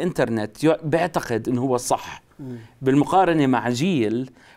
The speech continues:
Speaker 1: هو حافظ المعلومة أو فاهمها أو شايفها،
Speaker 2: اختبرها.
Speaker 1: فخبرته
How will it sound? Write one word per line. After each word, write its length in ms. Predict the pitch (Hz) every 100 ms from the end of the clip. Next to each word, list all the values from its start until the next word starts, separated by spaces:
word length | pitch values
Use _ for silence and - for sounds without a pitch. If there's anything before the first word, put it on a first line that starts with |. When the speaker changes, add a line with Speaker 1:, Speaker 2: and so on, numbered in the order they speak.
| -
Speaker 1:
هو 220 | 135 131
حافظ 440 | - 147 - 131
المعلومة 460 | 127 117 110 139 139
أو 140 | 76
فاهمها 600 | 113 113 117 156 135 147 147 - -
أو 240 | 156 180 165
شايفها، 600 | - 120 160 - 85 - -
Speaker 2:
اختبرها. 320 | - - 151
Speaker 1:
فخبرته 720 | - 175 180 208 - 135 131